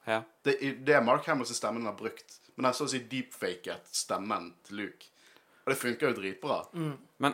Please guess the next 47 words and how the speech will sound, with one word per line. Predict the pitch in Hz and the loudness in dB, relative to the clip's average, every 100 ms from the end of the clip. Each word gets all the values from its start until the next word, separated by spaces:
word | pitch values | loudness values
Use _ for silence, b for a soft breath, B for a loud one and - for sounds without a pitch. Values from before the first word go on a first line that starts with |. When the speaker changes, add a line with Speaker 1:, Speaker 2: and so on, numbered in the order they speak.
| 151 | 0
Speaker 1:
k-, | 107 - | -8 -4
kunne | 131 127 | -2 0
det | 135 - | -2 -2
fungert? | 113 107 117 - | -2 -2 -2 -2
Altså, | 120 117 | -2 0
i | 87 98 - | -2 -4 -6
en | 110 107 | -8 -8
tale | - 98 107 113 | -2 0 2 0
i | - | 0
stedet | 113 107 98 | -2 -2 -4
for? | 98 120 - _ | -4 -4 -8 _
På | 107 | -2
en | 349 | 4
måte | |
Speaker 2:
Ja, | - | 4
det, | 185 | 4
Speaker 1:
sånn, | 185 | 2
Speaker 2:
men | 180 | 4
det, | |
Speaker 1:
så | 135 | 4
er | 131 | 4
det | 165 | 2
Speaker 2:
de, | |
de | 113 151 | 2 2
Speaker 1:
chill. | - 151 | 2 4
Speaker 2:
kunne | 165 | 4
jo | 127 | 2
fått | 135 147 185 | 0 -2 -4
hun | 147 | -2
til | 135 | -4
å | 131 | -4
snakke, | 127 - 151 | -6 -6 -8
men | 110 | -2
det | 127 | -2
er | |
jo | 101 | 0
bare | 107 147 | 0 2
det, | 135 | 2
fordi | 135 120 | 2 2
at | - | 0
Mark | 120 120 131 | -2 0 0
Hamill | 113 107 | -2 -4
er | |
jo | 101 135 | -6 -6
ikke | 101 | -4
død, | 87 92 | -4 -4
men | 104 101 | -8 -10